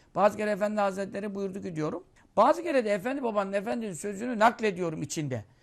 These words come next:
Ama cümle akışından vakit darlığı oluyor veya neyse bir sebeple Efendi Hazretleri'nin bu kadar sözlerini kullanırım ben. Bir kısmına Efendi böyle demişti demiyorum.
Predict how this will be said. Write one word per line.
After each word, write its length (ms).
Ama 320
cümle 460
akışından 680
vakit 360
darlığı 340
oluyor 400
veya 240
neyse 380
bir 40
sebeple 640
Efendi 320
Hazretleri'nin 680
bu 80
kadar 300
sözlerini 500
kullanırım 560
ben. 240
Bir 80
kısmına 480
Efendi 380
böyle 240
demişti 380
demiyorum. 440